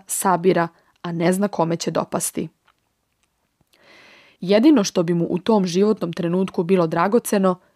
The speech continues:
nije osigurao za sebe. Živeći sebično, odbacio je božansku ljubav koja bi se preko njega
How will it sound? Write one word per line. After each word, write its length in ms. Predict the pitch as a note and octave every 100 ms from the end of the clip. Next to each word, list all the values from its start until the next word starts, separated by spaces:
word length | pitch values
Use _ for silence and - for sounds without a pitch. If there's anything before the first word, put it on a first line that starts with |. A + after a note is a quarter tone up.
| -
nije 340 | F#3+ A3 A#3 -
osigurao 640 | F#3 - F#3 E3+ E3+ E3+
za 100 | E3
sebe. 400 | - - - - _ _ _ _ _ _ _ -
Živeći 440 | E3+ F#3+ F3+ -
sebično, 600 | - F3 F3 G#3 - A#3 A3+ - -
odbacio 540 | F#3 E3 F3+ G3+ -
je 80 | B3
božansku 500 | G3 G3 G3+ G3 -
ljubav 380 | F3 F#3 F#3+ F#3
koja 220 | - E3
bi 100 | E3
se 140 | -
preko 280 | E3 E3+ -
njega 360 | E3+ F#3+ G3+